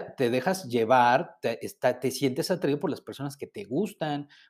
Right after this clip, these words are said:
porque cumple con un prototipo tuyo, porque te gustan, pues, no nada más físicamente, sino cómo se comporta, cómo come, cómo charla, cómo toma la copa, cómo se toma un vaso con agua, cómo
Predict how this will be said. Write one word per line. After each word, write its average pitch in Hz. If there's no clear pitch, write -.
porque 131
cumple 165
con 135
un 139
prototipo 123
tuyo, 165
porque 123
te 135
gustan, 165
pues, -
no 294
nada 277
más 202
físicamente, 156
sino 123
cómo 185
se -
comporta, 143
cómo 135
come, 123
cómo 127
charla, 120
cómo 123
toma 135
la 113
copa, 127
cómo 127
se 131
toma 123
un 120
vaso 120
con 110
agua, 120
cómo 127